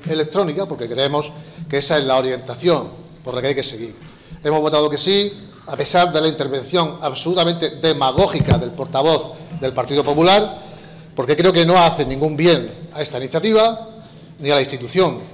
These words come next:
que según él es la que ha solicitado, eh, tal, tal, tal moción, y hemos votado que sí en la confianza de que, eh,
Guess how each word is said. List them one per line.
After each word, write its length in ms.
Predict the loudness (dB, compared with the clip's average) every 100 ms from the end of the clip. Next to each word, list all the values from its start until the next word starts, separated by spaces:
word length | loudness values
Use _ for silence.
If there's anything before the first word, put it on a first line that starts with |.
| -20 -20 -14
que 80 | -8
según 280 | -6 -2
él 280 | 0 -2 -4 -12
es 160 | -10 -8
la 120 | -8
que 200 | -8 -4
ha 140 | -4
solicitado, 580 | -2 -4 0 0 0 -6 -12
eh, 320 | -16 -16 -18 -20 _ -20 -20 -20 -2
tal, 380 | 2 2 2 0
tal, 460 | 0 2 0 -4 -2
tal 160 | 0
moción, 460 | 0 2 2 2 -4 -12 -18 -6
y 380 | 0 0 -2 -12 -20 -20
hemos 200 | -10 -6
votado 280 | -2 0 2
que 80 | 0
sí 280 | -2 -2 -2
en 120 | -2
la 100 | 0
confianza 1080 | 0 2 2 4 2 0 0 -2 -12 -20 -8
de 260 | 0 0 2
que, 360 | 0 0 -4 -16 -20 -20 -18
eh, 480 | -14 -12 -12 -16